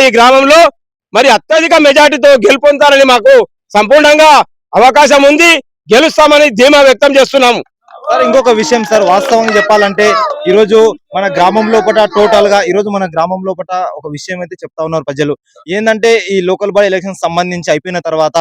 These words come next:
Speaker 2: కంపల్సరీ ఏముందంటే ఇందిరమ్మ ఇళ్ళ ప్రస్తావన, మా గ్రామానికి ఇంకా ఈ రోజు కాంగ్రెస్ ప్రభుత్వం అధికారంలో ఉంది కాబట్టి ఇక్కడ ఉన్నటువంటి అభ్యర్థిని గెలిపిస్తేనే మాకు ఇంకా ఎక్కువ ఇండ్లు వస్తాయని చెప్పేసి ఇక్కడ ఉన్నటువంటి ప్రజలు చెప్తా ఉన్నారు. అందులో భాగంగా ఇప్పుడు మీరు, మీరు కూడా ఒక హామీ ఇచ్చారంట, ఎందుకంటే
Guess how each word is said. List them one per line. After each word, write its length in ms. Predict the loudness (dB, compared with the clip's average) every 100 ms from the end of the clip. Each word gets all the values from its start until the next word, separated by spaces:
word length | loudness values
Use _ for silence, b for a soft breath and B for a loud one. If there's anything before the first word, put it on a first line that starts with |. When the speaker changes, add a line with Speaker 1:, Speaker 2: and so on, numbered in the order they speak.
| -6 _ _ -10
Speaker 2:
కంపల్సరీ 420 | -4 -2 -2 0 -2
ఏముందంటే 420 | -4 -6 -6 -4 -4 -4
ఇందిరమ్మ 360 | -4 -4 -6 -8
ఇళ్ళ 120 | -6 -6
ప్రస్తావన, 420 | -6 -4 -2 -4 -6 b -6
మా 60 | -4 -2
గ్రామానికి 440 | -2 0 -2 -4 -6
ఇంకా 160 | -4 -2
ఈ 40 | -4
రోజు 120 | -8 -10
కాంగ్రెస్ 280 | -12 -12 -14
ప్రభుత్వం 320 | -20 -20 -16 -14
అధికారంలో 460 | -12 -10 -10 -8 -8
ఉంది 140 | -8 -6
కాబట్టి 180 | -6 -6
ఇక్కడ 100 | -6
ఉన్నటువంటి 280 | -4 -4 -4
అభ్యర్థిని 340 | -4 -6 -6 -8
గెలిపిస్తేనే 420 | -8 -10 -6 -6 -6 B -10
మాకు 120 | -10 -8
ఇంకా 140 | -4 -4
ఎక్కువ 200 | -4 -6 -6
ఇండ్లు 160 | -6 -8
వస్తాయని 320 | -4 -4 -4
చెప్పేసి 240 | -6 -8 -12
ఇక్కడ 120 | -12 -10
ఉన్నటువంటి 260 | -12 -16 -10
ప్రజలు 200 | -8 -6
చెప్తా 220 | -8 -8 -8
ఉన్నారు. 200 | -6 -6 b -8
అందులో 240 | -2 0 0 -2
భాగంగా 360 | -4 -4 -2 -2
ఇప్పుడు 160 | -4 -6
మీరు, 160 | -4 -4 -4
మీరు 140 | -6 -4
కూడా 120 | -4 -6
ఒక 140 | -6
హామీ 180 | -8 -8
ఇచ్చారంట, 340 | -6 -6 -4 -4 -4
ఎందుకంటే 320 | -6 -6 -6